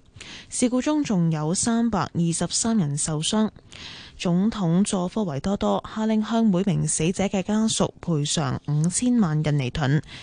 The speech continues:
折合大約二萬五千港元。事發上星期六晚，大批主場球迷喺球隊輸波之後衝入球場，警員施放催淚氣體，嘗試控制場面，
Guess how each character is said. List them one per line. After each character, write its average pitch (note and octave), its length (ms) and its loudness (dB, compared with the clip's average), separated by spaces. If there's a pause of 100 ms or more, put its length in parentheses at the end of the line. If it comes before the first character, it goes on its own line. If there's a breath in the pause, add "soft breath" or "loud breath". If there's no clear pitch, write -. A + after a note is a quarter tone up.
折 - 160 0
合 F3+ 180 0
大 D#3 240 2
約 E3 240 2 (140)
二 E3+ 200 2
萬 D#3 200 2 (120)
五 D3 120 2
千 G#3 260 0
港 C#3 300 0
元。 E3 200 0 (840 loud breath)
事 - 180 -2
發 B3 180 0
上 G3 300 2
星 B3+ 180 2
期 A3 160 0
六 D3+ 180 0
晚， D3+ 380 2
大 D#3+ 120 -4
批 F#3+ 160 0
主 F3 180 -2
場 D3 260 0
球 C#3+ 280 -2
迷 D3 300 2
喺 F#3 340 -2
球 C#3+ 260 -2
隊 D3 160 0
輸 A#3 240 -2
波 A3 180 0
之 A#3+ 160 -2
後 F3+ 300 0
衝 B3 240 0
入 F#3 140 0
球 C#3 240 -4
場， D3 320 0 (680 loud breath)
警 D4+ 320 2
員 D#3+ 320 2
施 B3 420 -4
放 E3+ 360 0
催 A3+ 200 -4
淚 D#3 240 -2
氣 D#3+ 200 -4
體， D#3 360 -2 (280 loud breath)
嘗 F#3 360 0
試 G#3+ 280 -2
控 G#3+ 200 0
制 G#3 220 -2
場 C3+ 240 -4
面， D3+ 320 2